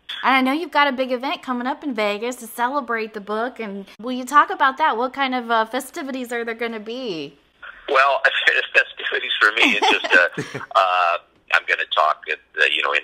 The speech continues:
Speaker 2: uh, uh, and do an event just talking about the book at, at the library there. I'm talking on T V and radio. Uh, I'm not exactly sure what Vegas has planned. Uh, I know there's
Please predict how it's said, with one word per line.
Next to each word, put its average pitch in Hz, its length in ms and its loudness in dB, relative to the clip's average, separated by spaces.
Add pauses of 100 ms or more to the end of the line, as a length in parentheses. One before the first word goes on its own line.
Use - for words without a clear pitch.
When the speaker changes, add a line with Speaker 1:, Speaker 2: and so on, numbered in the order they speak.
Speaker 2:
uh, 76 60 6
uh, 71 680 -2
and - 100 2 (140)
do 76 140 0
an 69 80 6
event 69 340 2 (140)
just - 180 -6
talking 71 300 2
about 69 220 2
the 73 120 -12
book 117 220 2 (640)
at, 73 180 4 (200)
at 73 140 0
the 69 80 -4
library 113 520 2
there. 101 280 4
I'm 78 120 -2
talking 78 360 0 (360)
on 71 140 4 (220)
T - 120 2
V 85 180 4
and 73 140 -2
radio. 101 560 2 (400)
Uh, 110 200 6
I'm 120 240 2
not 202 200 4
exactly 160 720 0
sure 135 560 4
what 87 300 2
Vegas 95 380 0 (120)
has 80 180 4 (220)
planned. 73 560 2
Uh, 80 340 6 (140)
I 85 160 4
know 67 260 -2 (220)
there's 69 160 -2